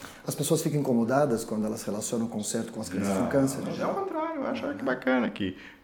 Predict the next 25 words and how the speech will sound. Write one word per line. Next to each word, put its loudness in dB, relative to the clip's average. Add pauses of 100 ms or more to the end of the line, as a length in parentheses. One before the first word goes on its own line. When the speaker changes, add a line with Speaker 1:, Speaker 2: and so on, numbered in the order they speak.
(100)
Speaker 2:
Eu 0
não 2
sabia", 10
muita-, 6
muitos 10
falam, 8
"Eu 4
não 6
sabia 6
que -2
então... 0
é, -4 (840)
vocês -6
conseguem 6
encaminhar -2
o, -8
o, -6
a, -6
esse -10
ticket, -4
esse, -10 (760)
pra, -10 (120)
pra, -8
pra -10
associação." -10